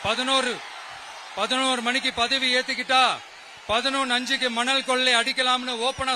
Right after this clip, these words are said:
சொன்னவங்க தானே உங்க ஆளுங்க? ரெண்டாயிரத்தி இருபத்தி ஆறுல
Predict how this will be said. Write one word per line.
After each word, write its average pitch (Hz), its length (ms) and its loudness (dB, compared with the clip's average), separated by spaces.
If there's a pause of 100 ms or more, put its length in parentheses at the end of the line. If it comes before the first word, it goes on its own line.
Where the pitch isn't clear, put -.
சொன்னவங்க 254 340 -4
தானே 262 240 -6
உங்க 254 180 -4
ஆளுங்க? 262 240 0 (3000)
ரெண்டாயிரத்தி 247 500 6
இருபத்தி 254 300 4
ஆறுல 247 280 6